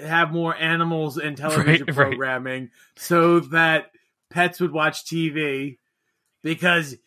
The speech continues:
Speaker 1: you gotta have mice in a
Speaker 2: Yeah, the
Speaker 1: Christmas Carol. How can you have a Christmas Carol with
Speaker 2: Yeah,
Speaker 1: I'm
Speaker 2: yeah,
Speaker 1: done
Speaker 2: that's
Speaker 1: with
Speaker 2: the
Speaker 1: it.
Speaker 2: Robert
Speaker 1: Anyway,
Speaker 2: Mitchum
Speaker 1: so
Speaker 2: character.
Speaker 1: Right, and so he's calling to get him pulled off the air, but Bobcat's holding the whole thing together.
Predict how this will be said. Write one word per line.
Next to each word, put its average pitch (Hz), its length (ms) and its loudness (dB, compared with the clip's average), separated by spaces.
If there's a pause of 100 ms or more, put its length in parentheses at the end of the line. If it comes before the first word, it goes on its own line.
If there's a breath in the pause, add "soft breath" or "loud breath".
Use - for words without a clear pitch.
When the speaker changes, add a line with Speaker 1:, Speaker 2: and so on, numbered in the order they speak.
(180)
Speaker 1:
you 196 140 0
gotta 254 280 8
have 202 320 4
mice 269 480 6
in 196 140 2
a 185 60 6
Speaker 2:
Yeah, 135 180 8
the 285 60 8
Speaker 1:
Christmas 180 380 0
Carol. 143 500 0 (180 soft breath)
How 220 240 4
can 247 140 -2
you 247 60 2
have 226 120 4
a 208 80 4
Christmas 226 440 0
Carol 202 320 4
with 185 120 2
Speaker 2:
Yeah, 113 160 2
Speaker 1:
I'm - 80 4
Speaker 2:
yeah, 120 140 6
Speaker 1:
done - 60 -4
Speaker 2:
that's 135 180 4
Speaker 1:
with 120 100 -6
Speaker 2:
the 147 60 2
Speaker 1:
it. 135 80 0
Speaker 2:
Robert 151 280 8
Speaker 1:
Anyway, 117 120 -4
Speaker 2:
Mitchum 110 180 -8
Speaker 1:
so 214 460 6
Speaker 2:
character. 202 280 -2 (1300)
Speaker 1:
Right, 185 460 2 (140)
and 220 260 -2
so 233 400 -2 (420)
he's 285 240 4
calling 254 520 2
to 190 80 0
get 202 240 0
him 208 140 -2
pulled 202 220 -2
off 185 280 2
the 170 120 0
air, 180 400 0
but 160 160 -4
Bobcat's 190 640 2
holding 180 380 -2
the 156 80 -4
whole 175 220 0
thing 180 280 -4
together. 165 500 -4